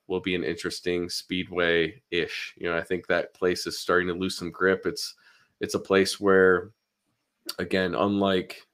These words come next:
maybe the rest of the series where the goal is right there in your face. I wanna create all this downforce, or I wanna get rid of all this drag. I think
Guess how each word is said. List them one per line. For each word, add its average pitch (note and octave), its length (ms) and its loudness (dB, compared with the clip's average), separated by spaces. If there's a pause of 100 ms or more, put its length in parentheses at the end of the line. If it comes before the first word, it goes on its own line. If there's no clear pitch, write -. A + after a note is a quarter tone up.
(140)
maybe G2 420 0
the F#2 140 -2
rest G2 360 0
of F#2+ 180 -2
the F2+ 120 2
series G2 680 -2
where F#2 160 2
the F2 240 -4
goal F#2 500 2 (460)
is F2 640 0 (640)
right A2+ 200 8
there G#2 140 4
in G2 80 0
your E2+ 80 -4
face. - 400 -8 (260)
I F#2+ 60 0
wanna G#2 240 2
create F#2+ 380 0
all G2+ 140 4
this F#2+ 200 -4
downforce, D#2+ 560 -4
or F2 100 0
I F#2+ 60 2
wanna G2 200 0
get F#2+ 140 0
rid F#2+ 140 2
of F2+ 100 -2
all F#2 220 2
this F2+ 200 -4
drag. F2+ 300 -2
I E2+ 60 -4
think F#2+ 260 -6